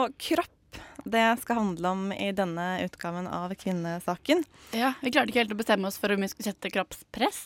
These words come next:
Speaker 2: eller kroppsideal, og så var vi litt usikre på om det er det samme eller forskjellige ting.
Speaker 1: Ja.
Speaker 2: Så det ble kanskje stående med litt sånn skråstrekk mellom.
Speaker 1: Ja, fordi kroppsideal, altså ideal og press er jo, på en måte, ideal er liksom det positive, og press er det negative.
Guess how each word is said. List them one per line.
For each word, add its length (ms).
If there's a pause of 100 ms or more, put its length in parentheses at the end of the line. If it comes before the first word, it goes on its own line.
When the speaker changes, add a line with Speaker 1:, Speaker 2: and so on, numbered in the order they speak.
Speaker 2:
eller 160
kroppsideal, 880
og 240
så 80
var 80
vi 80
litt 160
usikre 320
på 80
om 80
det 160
er 160
det 80
samme 320 (160)
eller 240
forskjellige 480
ting. 160 (720)
Speaker 1:
Ja. 300
Speaker 2:
Så 100
det 80
ble 80
kanskje 240
stående 320
med 140
litt 100
sånn 240
skråstrekk 800 (180)
mellom. 240 (800)
Speaker 1:
Ja, 100
fordi 240
kroppsideal, 1300
altså 180
ideal 540
og 240
press 220 (440)
er 160
jo, 80
på 60
en 80
måte, 100
ideal 320
er 80
liksom 220
det 80
positive, 420
og 80
press 240
er 140
det 160 (100)
negative. 680